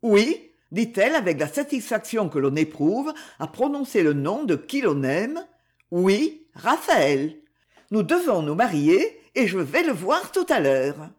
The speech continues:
Elle était debout, prête à partir. Elle avait une jolie figure heureuse, claire de toute sa joie, et des yeux qui souriaient, un peu humides, comme attendris par une telle félicité.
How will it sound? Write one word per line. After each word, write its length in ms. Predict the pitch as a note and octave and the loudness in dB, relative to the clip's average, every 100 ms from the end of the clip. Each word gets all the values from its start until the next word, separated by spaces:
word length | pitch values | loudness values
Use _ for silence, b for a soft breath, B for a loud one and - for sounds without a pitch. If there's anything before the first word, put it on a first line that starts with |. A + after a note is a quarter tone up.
| _ _ _ _ _ _ b b b | _ _ _ _ _ _ b b b
Elle 160 | - E3 | -2 -2
était 240 | - F3 | 0 0
debout, 480 | C3+ D3+ C#3+ D3+ C#4+ | 2 0 0 -6 -6
prête 340 | D4+ - D#4+ D#4+ | -10 -2 0 0
à 60 | |
partir. 680 | C4 - - C#3+ B2+ B2+ - _ b b b | -2 -4 -6 -4 -4 -6 -14 _ b b b
Elle 140 | - F#3+ | 0 2
avait 320 | D3 D3+ D#4 | 2 2 0
une 280 | D#4 G#3+ C3+ | 0 -2 -2
jolie 300 | D3+ B3+ B3+ | -2 -2 -4
figure 440 | A3 E3 E3 B2+ | -2 2 2 4
heureuse, 540 | C#3+ C3 C3+ F#3+ C#4 D#4 B B | 0 2 0 0 -4 -8 B B
claire 380 | - A3 G#3+ C#3+ | 0 2 2 0
de 100 | C3 | -4
toute 300 | C#3 D4+ D4 | -2 -4 -4
sa 220 | G#3 C3 | -4 -4
joie, 420 | C3 B2+ D3 A3 - B - | -4 -2 -2 -2 -6 B -2
et 100 | F3+ | 2
des 280 | D#3 B2 C#3+ | 2 0 -2
yeux 140 | D#4 | -4
qui 160 | B3+ D#3+ | -4 -6
souriaient, 640 | F3+ C#3+ C#3 C3 F#3+ F4 B - | -4 -2 2 2 2 0 B -4
un 120 | E3+ | -4
peu 280 | C#3+ C#4+ G3+ | -2 -2 0
humides, 580 | C#3 B2+ E3 B3 C#4 D#4+ B - | -2 -2 -4 -4 -6 -10 B -4
comme 200 | E3 F#3+ | -2 -2
attendris 600 | C4 G3+ E3 C3 G#3+ D#4 | -2 -4 -4 -2 -2 0
par 200 | D#4+ G3 | -2 -2
une 160 | C#3+ | -2
telle 320 | - C4 D#4+ | -2 -2 -2
félicité. 1000 | D#4+ D4+ B3 A#3 E3 C#3+ - B2+ C#3+ - | -2 0 0 -2 -6 -4 0 0 -2 -12